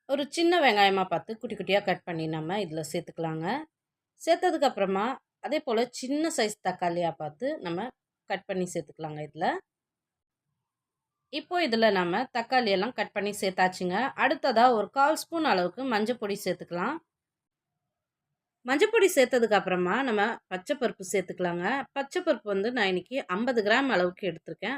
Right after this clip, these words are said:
அதை வந்து இதுல சேர்க்கறதுக்கு ஒரு பத்து நிமிஷத்துக்கு முன்னாடி கழுவி ஊற வச்சிடலாங்க. பச்சை பருப்பு நம்ம எப்பவுமே செய்ய சொல்ல ஒரு பத்து நிமிஷத்துக்கு முன்னாடி கழுவி ஊற வச்சோம்னாக்கா அதோட டேஸ்ட் வந்து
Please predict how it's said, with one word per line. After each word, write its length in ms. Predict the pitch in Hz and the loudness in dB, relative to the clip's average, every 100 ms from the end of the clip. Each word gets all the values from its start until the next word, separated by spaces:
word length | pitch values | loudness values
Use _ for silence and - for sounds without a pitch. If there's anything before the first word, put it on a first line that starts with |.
| - 208 | -4 -4
அதை 140 | 190 180 | -2 -2
வந்து 240 | 165 254 359 - _ _ _ _ _ _ _ _ _ _ _ _ 269 | 0 -2 -2 -8 _ _ _ _ _ _ _ _ _ _ _ _ -4
இதுல 220 | 302 269 262 | 2 4 6
சேர்க்கறதுக்கு 500 | 277 277 302 254 262 220 | 4 4 2 4 4 4
ஒரு 100 | 190 | 4
பத்து 180 | 185 - 233 | -2 -2 0
நிமிஷத்துக்கு 420 | 233 262 262 190 | 0 0 0 2
முன்னாடி 300 | 180 165 160 208 | 2 2 0 0
கழுவி 420 | 190 170 151 156 240 - _ _ _ _ 220 | 2 2 0 -2 -4 -8 _ _ _ _ 2
ஊற 160 | 254 220 | 4 4
வச்சிடலாங்க. 580 | 170 - 156 147 143 147 254 381 - _ _ _ _ _ _ _ _ _ _ _ _ _ - | 2 -2 -4 -2 0 2 2 0 -6 _ _ _ _ _ _ _ _ _ _ _ _ _ -2
பச்சை 200 | 247 254 359 | -2 0 -2
பருப்பு 240 | 311 285 262 | 0 2 2
நம்ம 180 | 208 196 | 4 2
எப்பவுமே 320 | 190 220 226 233 | 0 -4 -4 -4
செய்ய 240 | 202 214 214 | -4 -4 0
சொல்ல 240 | 180 160 185 196 | 0 2 2 2
ஒரு 100 | 175 226 | 0 -4
பத்து 160 | - 302 | -4 -2
நிமிஷத்துக்கு 400 | 277 277 277 240 | 0 0 0 -2
முன்னாடி 240 | 208 190 202 | 0 0 0
கழுவி 260 | 196 185 196 202 | 0 2 0 0
ஊற 80 | 226 202 | 2 4
வச்சோம்னாக்கா 540 | 175 - 156 147 180 220 | 2 -2 -6 -2 4 6
அதோட 240 | 202 190 185 175 | 6 6 4 2
டேஸ்ட் 320 | 214 254 - 190 | 0 -2 0 0
வந்து 180 | 175 | 0